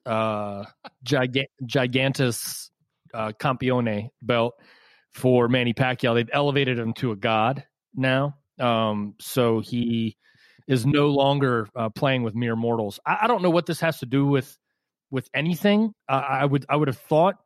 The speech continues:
but then again, I mean, the W B A, they aren't the brightest bulbs in the box. That's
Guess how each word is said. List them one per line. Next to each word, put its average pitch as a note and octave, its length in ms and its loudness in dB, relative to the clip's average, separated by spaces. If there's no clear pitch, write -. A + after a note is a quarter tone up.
but F#3 140 2
then A3+ 140 4
again, F3+ 560 2
I D3 80 -4
mean, D#3 200 -4
the D3 80 -4
W D#3 360 -2
B C#3+ 220 0
A, C#3+ 240 2
they C3+ 200 0
aren't C#3+ 320 0
the C3+ 80 -2
brightest C#3+ 420 -2
bulbs D3 360 2
in C3 80 -2
the A#2+ 60 -4
box. A#2 320 0
That's C3+ 200 0